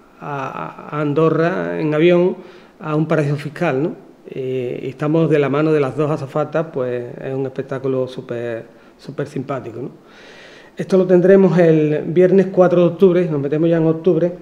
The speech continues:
también a las nueve de la noche en, en el Auditorio Pepe Marchena.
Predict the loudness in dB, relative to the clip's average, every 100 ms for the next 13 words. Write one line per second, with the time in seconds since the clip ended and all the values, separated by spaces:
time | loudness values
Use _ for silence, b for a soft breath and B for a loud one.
0 | -20 -8 -4 0 0 0 2 4 4 2
1 | 0 -2 -2 0 0 0 -2 -4 -4 -2
2 | -2 -2 -2 -4 -4 -6 -2 -2 0 -2
3 | -2 -2 -2 -4 -4